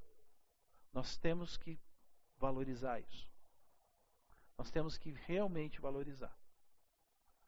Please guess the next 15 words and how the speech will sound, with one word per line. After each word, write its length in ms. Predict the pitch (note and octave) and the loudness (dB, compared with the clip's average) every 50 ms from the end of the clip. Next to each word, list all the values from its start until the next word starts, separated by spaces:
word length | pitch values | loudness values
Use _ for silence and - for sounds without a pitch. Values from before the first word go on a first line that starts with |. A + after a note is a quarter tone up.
| - - - | -20 -10 -4
Nós 120 | - - - | -2 0 4
temos 240 | - D#3+ D#3+ D#3+ - | 4 4 4 6 6
que 80 | - | 6
apoiar 560 | E3 - - E3+ E3 D#3 D3+ D3+ D#3 D#3 C3+ | 6 8 8 8 8 8 8 6 6 4 4
isso. 340 | A2+ G2+ - - - - - - - - - - - - - - - - - | 2 2 0 -2 -2 -6 -8 -8 -12 -16 -18 -20 -20 -20 -20 -18 -16 -10 -4
Se 120 | - - D3 | -2 4 8
nós 200 | D#3+ E3 E3 - | 10 10 10 10
conseguirmos 420 | F3+ E3 - D#3+ E3+ F3 E3 - | 8 4 6 4 4 4 4 6
fazer 300 | - E3 D3+ C3+ D#3+ D3+ | 8 8 10 10 10 8
parte 480 | - - D#3+ D#3+ F#3 A3+ B3+ - - D#3 | 12 12 12 12 12 12 12 12 10 8
disso, 240 | E3+ G#3+ G#3 - | 8 6 4 6
melhor 340 | F#3 E3+ D#3+ D#3 D3+ D#3 E3+ | 6 8 10 12 12 12 12
ainda. 440 | G#3 B3 C4 C4+ C#4 C4 G#3+ C3+ - - - - - - - - - - - - _ _ - - - - - - - _ _ _ _ _ - _ _ _ _ _ _ _ _ _ _ _ _ | 12 12 12 12 10 10 8 4 2 0 -4 -8 -10 -12 -12 -12 -14 -16 -18 -20 _ _ -20 -20 -20 -20 -20 -20 -20 _ _ _ _ _ -20 _ _ _ _ _ _ _ _ _ _ _ _
Mas 220 | D3 D#3 D3+ B2+ | 2 2 2 2
nunca 640 | C3 C#3 D#3 E3+ G3 A3+ A#3 A3+ G#3 - - A#2+ G#2+ | 0 0 4 8 8 8 8 8 6 4 2 2 0